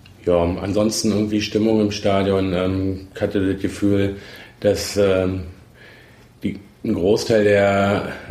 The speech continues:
ähm, hauptstädtischen Fußballfans, äh, dort im Stadion, dort im Stadion, ähm, das Pfeifen für sich entdeckt hatten gestern Abend.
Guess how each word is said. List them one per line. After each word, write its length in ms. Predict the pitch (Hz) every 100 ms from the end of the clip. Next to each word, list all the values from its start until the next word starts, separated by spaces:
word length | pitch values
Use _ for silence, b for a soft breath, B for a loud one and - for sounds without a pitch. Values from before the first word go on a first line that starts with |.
| - -
ähm, 680 | 104 98 95 95 92 90 87
hauptstädtischen 600 | 101 101 - 98 98 104
Fußballfans, 840 | 92 104 104 101 - 95 98 92 -
äh, 160 | 92 90
dort 320 | 92 101 104
im 160 | 101
Stadion, 540 | 101 - 98 104 110 104
dort 240 | 90 98
im 100 | 113
Stadion, 400 | 107 107 107 113 113 B B B B 113
ähm, 560 | 107 101 98 98 92 80 - -
das 160 | 101
Pfeifen 320 | - 95 113
für 140 | 110 113
sich 180 | 110 110
entdeckt 400 | 107 110 117 120
hatten 200 | 113 117
gestern 380 | 113 113 117 90
Abend. 440 | 98 113 120